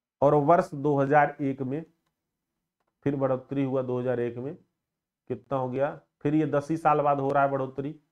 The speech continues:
दस साल बाद बढ़ोतरी हो रहा है ना, दो हज़ार एक में ये हो गया आपका पैंतीस हजार दो सौ हो गया,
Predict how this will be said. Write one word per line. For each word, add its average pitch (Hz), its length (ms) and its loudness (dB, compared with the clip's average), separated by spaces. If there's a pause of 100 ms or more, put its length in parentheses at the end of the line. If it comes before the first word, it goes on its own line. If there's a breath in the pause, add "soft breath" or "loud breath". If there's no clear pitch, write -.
(800)
दस 131 280 -4
साल 139 180 2
बाद 131 180 -2
बढ़ोतरी 123 500 -4
हो 127 120 -4
रहा 127 100 -2
है 131 60 -6
ना, 196 160 -8 (640)
दो 120 160 -6
हज़ार 135 360 -2
एक 127 180 -6
में 147 240 -8 (1000)
ये 127 120 -2
हो 143 140 4
गया 143 220 6
आपका 135 240 0
पैंतीस 123 440 -4
हजार 131 300 -2
दो 107 180 -6
सौ 101 160 -14
हो 98 140 -10
गया, 98 200 -14